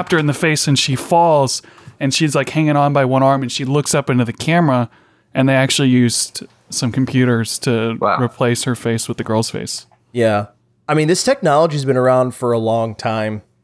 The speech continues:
Speaker 1: But
Speaker 3: And,
Speaker 1: not
Speaker 3: like
Speaker 1: like this. Now you can make 'em say things.
Speaker 3: Well, yeah.
Speaker 2: Yeah, that's crazy.
Speaker 3: I mean, they, I mean, what, I mean, what did they do? They just, they upped the ante, right? And they said, "Okay, we could interpose faces. Now we're gonna be able to do it with audio and video."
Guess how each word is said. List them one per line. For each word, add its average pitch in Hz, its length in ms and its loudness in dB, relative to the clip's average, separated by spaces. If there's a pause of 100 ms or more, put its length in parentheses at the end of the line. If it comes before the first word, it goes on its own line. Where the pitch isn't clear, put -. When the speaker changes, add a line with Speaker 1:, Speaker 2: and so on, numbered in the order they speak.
(760)
Speaker 1:
But 214 140 2
Speaker 3:
And, 214 60 4
Speaker 1:
not 302 160 2
Speaker 3:
like 254 160 4
Speaker 1:
like 147 60 -10
this. 311 260 2
Now 277 160 4
you 330 80 0
can 254 120 2
make 254 140 2
'em 220 100 4
say 311 320 0
things. - 680 -6 (680)
Speaker 3:
Well, 392 120 2
yeah. 175 80 4
Speaker 2:
Yeah, 131 100 4
that's - 140 -2
crazy. 92 280 -12 (200)
Speaker 3:
I 180 80 0
mean, 202 180 2
they, 190 220 0
I 190 40 -2
mean, 180 180 2
what, 190 240 0
I 180 60 2
mean, 170 160 2
what 170 120 2
did 156 80 -4
they 156 100 2
do? 156 180 0
They 123 120 2
just, 127 360 -4
they 135 360 2
upped 135 200 -2
the 147 140 -2
ante, 123 320 -2
right? 123 260 2
And 127 140 -4
they 120 80 0
said, 131 160 -2
"Okay, 135 260 2
we 120 160 -2
could 131 140 -2
interpose 131 480 0
faces. 135 440 -2
Now 123 280 2
we're 127 160 0
gonna 120 180 -2
be 117 140 -2
able 117 160 0
to 117 60 -2
do 110 200 -4
it 107 40 -4
with 104 200 -8
audio 117 600 -2 (880)
and 117 500 0 (160)
video." 160 480 -2